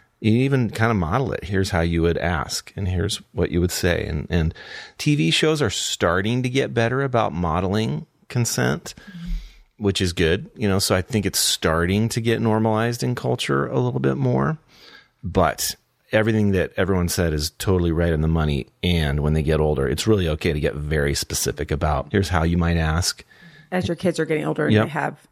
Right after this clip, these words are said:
Speaker 2: they wanna
Speaker 1: Yeah.
Speaker 2: have their own experiences.
Speaker 1: Uh-huh.
Speaker 2: I mean, I remember in college, like, girlfriends thinking it's lame when a guy asked her
Speaker 1: Right.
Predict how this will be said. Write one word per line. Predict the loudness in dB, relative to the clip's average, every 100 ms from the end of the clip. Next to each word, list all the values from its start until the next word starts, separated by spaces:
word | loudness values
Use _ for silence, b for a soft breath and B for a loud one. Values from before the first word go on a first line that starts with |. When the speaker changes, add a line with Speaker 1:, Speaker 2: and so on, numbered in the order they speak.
| _
Speaker 2:
they | -2 2
wanna | 2
Speaker 1:
Yeah. | 2
Speaker 2:
have | 0
their | -2
own | -4
experiences. | -4 -4 -2 -2 0 0
Speaker 1:
Uh-huh. | 2
Speaker 2:
I |
mean, | 2 2
I | 2
remember | 2 0 0 0 0 0 -2 b b b b b b -6
in | -4 -4
college, | -2 0 2 0 0 -2
like, | -2 -2 -4 _
girlfriends | 0 0 0 -2 0 -2 -4 _ _ _ _ _ _
thinking | -4 0 0
it's | 0 0
lame | 0 2 2 2
when | 2
a | 0
guy | 0 0
asked | 0 -2 -4 -4
her | -2 -2 -2
Speaker 1:
Right. | -2 -2